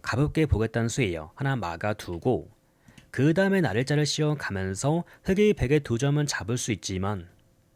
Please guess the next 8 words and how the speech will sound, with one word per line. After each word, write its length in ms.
슬슬 500
뛰어가면서 960
중앙 420
쪽에서의 440
주도권을 460
가지고 640
자상기 440
쪽에 420